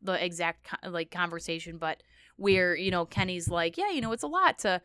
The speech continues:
you know, move, be away from family and f-, what you know," and this, and, like, or whatever he said, and then Hannah's like, "Oh, you mean, like, when you left Florida and moved to Mexico, knowing nothing and nobody?"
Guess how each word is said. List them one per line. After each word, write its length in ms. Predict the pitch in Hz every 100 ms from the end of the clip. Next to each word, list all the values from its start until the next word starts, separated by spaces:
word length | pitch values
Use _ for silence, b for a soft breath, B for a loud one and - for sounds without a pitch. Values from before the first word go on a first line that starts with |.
| b b b
you 120 | 220
know, 120 | 208
move, 520 | 190 196 226 220 226 202
be 120 | 226
away 300 | 214 202 202
from 240 | 214 214 180
family 500 | 202 196 202 202 190
and 80 | 180
f-, 60 | 185
what 220 | 196 190
you 100 | 196
know," 380 | 185 180 180 190
and 100 | 185
this, 140 | 180
and, 220 | - 190 196
like, 160 | 180
or 80 | 196
whatever 340 | 196 226 233
he 120 | 220 196
said, 200 | 220 196
and 80 |
then 80 | 185
Hannah's 320 | 180 202 180
like, 140 | 202 285
"Oh, 60 |
you 140 | 370 311
mean, 200 | 294 320
like, 120 | 311
when 140 | 269
you 160 | 240 277
left 220 | 302 294
Florida 340 | - 233 254 311
and 120 | 285
moved 280 | 233 254 240
to 80 | 233
Mexico, 560 | 226 233 - 320 302 269
knowing 320 | 220 240 233
nothing 320 | 226 269 247
and 100 | 233
nobody?" 500 | 196 226 285 311 330